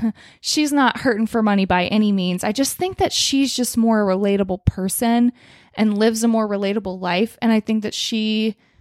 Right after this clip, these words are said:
probably doesn't have as much help behind the scenes as I think Lala probably would.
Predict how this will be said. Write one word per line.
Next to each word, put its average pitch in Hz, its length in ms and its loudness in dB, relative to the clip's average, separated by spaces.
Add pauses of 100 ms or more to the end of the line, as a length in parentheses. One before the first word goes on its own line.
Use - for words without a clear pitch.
(420)
probably 226 840 2
doesn't 202 380 -2
have 202 480 0
as 220 140 2
much 220 240 2
help 208 300 0
behind 214 360 2
the 202 60 -2
scenes 208 360 0
as 202 100 -4
I 202 100 0
think 208 260 -2
Lala 190 340 0
probably 254 460 -2
would. 294 400 2